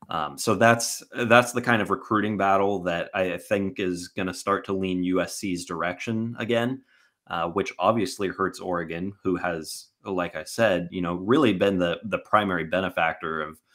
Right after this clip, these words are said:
uh, of, of, you know, U S C's demise on the recruiting trail. Um, I, I, I think Oregon, you know, is, is gonna have to start to look elsewhere. And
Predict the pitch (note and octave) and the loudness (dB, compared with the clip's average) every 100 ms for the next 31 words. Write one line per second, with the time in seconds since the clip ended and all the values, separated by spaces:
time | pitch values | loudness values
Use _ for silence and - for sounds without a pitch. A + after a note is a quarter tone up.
0 | _ _ _ _ - D2+ C#2+ - - B2 | _ _ _ _ -10 -6 -6 -8 -8 -2
1 | G2 D#2+ G2 F2+ - - A2 F2+ F#2+ G2 | -2 0 -2 -6 -14 -6 -2 -2 2 2
2 | F2+ - G2+ E2 - - - _ - - | 2 -2 -2 -2 -6 -8 -12 _ -12 -4
3 | F#2+ F#2 G#2 G#2 F#2 F2+ E2+ E2 G2 G2+ | 0 4 6 6 2 0 -2 -2 0 0
4 | F2 E2 D2+ D#2+ - _ _ _ _ _ | -2 -6 -8 -10 -14 _ _ _ _ _
5 | - F2 D#2+ D2 - _ _ _ _ _ | -4 -2 -2 -6 -18 _ _ _ _ _
6 | - - - G#2 - G#2+ G#2+ G2+ F#2 - | -20 -18 -6 -2 2 2 0 -2 -4 0
7 | G#2+ G2+ F#2+ F#2 F2+ E2+ E2 _ _ _ | 2 4 4 2 0 -2 -8 _ _ _
8 | _ _ _ _ - F#2+ D#2+ F#2+ F2+ G2 | _ _ _ _ -8 -4 -2 -2 -2 -2
9 | F2+ G#2 F2 F2 - - F#2 E2+ E2 D#2+ | -4 -4 -2 -4 -6 -4 -4 -4 -6 -6
10 | G2 F#2 F2 F#2+ F2 E2+ E2+ | -2 -2 0 -2 0 0 -4